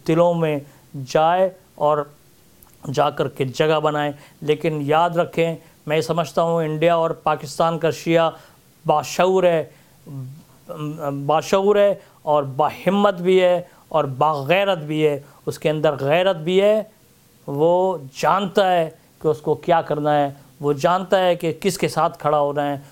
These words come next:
اس کو معلوم ہے کہ آج تشیع کی سر، سربلندی کے لیے پوری دنیا میں کون ہے جس نے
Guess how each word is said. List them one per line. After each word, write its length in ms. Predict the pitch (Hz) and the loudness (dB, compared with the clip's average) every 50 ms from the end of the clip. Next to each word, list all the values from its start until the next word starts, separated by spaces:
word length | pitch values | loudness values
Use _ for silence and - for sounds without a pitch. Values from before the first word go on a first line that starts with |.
| - _ - | -20 _ -12
اس 120 | 151 135 | -12 -6
کو 140 | - - 156 | -2 -2 0
معلوم 500 | 147 147 147 151 165 190 214 220 214 202 | 0 0 0 2 2 4 2 2 2 0
ہے 180 | 196 185 170 147 - - _ _ | 0 0 -2 -4 -6 -14 _ _
کہ 140 | - 165 156 | -4 -2 0
آج 380 | 147 156 160 170 170 170 156 135 - - _ _ _ _ - | 2 2 2 2 2 0 -2 -6 -10 -16 _ _ _ _ -2
تشیع 440 | - 170 165 - 190 190 190 202 185 | -2 -2 0 0 0 2 2 2 0
کی 160 | 175 190 165 | 0 -2 -4
سر، 240 | - - - 165 165 160 147 147 151 165 - | -4 -2 0 0 0 0 -2 -4 -14 -16 -12
سربلندی 640 | - - 170 151 151 151 160 180 185 190 175 185 190 | -4 -2 -2 0 0 2 2 2 2 2 0 -2 -2
کے 160 | 175 - 175 | -2 -2 -2
لیے 180 | 165 165 170 165 | 0 0 0 -2
پوری 280 | 165 - 160 165 165 | -2 -2 0 0 0
دنیا 380 | 156 135 175 180 185 185 185 180 | 0 0 -2 0 0 2 0 0
میں 220 | 170 170 160 156 147 - - - - _ - 185 175 - - | 0 0 -2 -4 -6 -10 -20 -20 -20 _ -8 -6 -6 -6 -4
کون 340 | - 185 190 208 226 233 233 | 0 2 2 2 2 2 0
ہے 100 | 226 220 | 0 -2
جس 280 | 196 165 180 170 - 180 | -2 -4 -6 -6 -4 -2
نے 240 | 170 170 170 160 | -2 -2 -2 -2